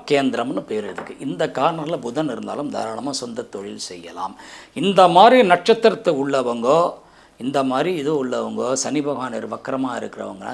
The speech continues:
தயவுசெய்து சொந்த தொழிலுக்கு போயிடுங்கோ. வேலை உங்களுக்கு சரி வராது. ஜாதகம் இருந்தா கையில எடுத்துட்டு பாருங்கோ. அப்புறம் நீங்களே எனக்கு கமெண்ட் பாக்ஸ்ல போடுங்கோ. இல்லைன்னா என்னோட கன்சல்டேஷன் தேவைப்படுதுன்னா எனக்கு கால் பண்ணுங்கோ, என்கிட்ட சொல்லுங்க. சரியா?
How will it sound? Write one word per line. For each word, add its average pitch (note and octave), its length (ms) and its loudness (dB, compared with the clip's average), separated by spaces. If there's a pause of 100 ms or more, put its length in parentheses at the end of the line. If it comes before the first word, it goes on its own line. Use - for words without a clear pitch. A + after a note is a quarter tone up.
தயவுசெய்து A#2 500 -10
சொந்த C3 260 -6 (100)
தொழிலுக்கு A2 460 -12
போயிடுங்கோ. G#2+ 400 -6 (500)
வேலை A#2+ 380 -8
உங்களுக்கு G#2+ 320 -10
சரி A#2 280 -8
வராது. F#2 360 -12 (1300)
ஜாதகம் C#3 400 0
இருந்தா B2 160 -4
கையில C3 360 -4
எடுத்துட்டு B2 260 -10 (120)
பாருங்கோ. A#2 340 -4 (520)
அப்புறம் A#2+ 300 -8
நீங்களே C3 280 -4
எனக்கு A2 220 -12
கமெண்ட் C3+ 280 -6
பாக்ஸ்ல A2 360 -6
போடுங்கோ. A2 360 -6 (500)
இல்லைன்னா C3 380 -6
என்னோட A2+ 240 -6
கன்சல்டேஷன் C3 640 -4
தேவைப்படுதுன்னா A2+ 520 -6
எனக்கு A2 260 -8
கால் A#2 240 -4
பண்ணுங்கோ, G2+ 320 -8 (180)
என்கிட்ட G#2 260 -10 (100)
சொல்லுங்க. F#2 240 -14 (200)
சரியா? - 240 -6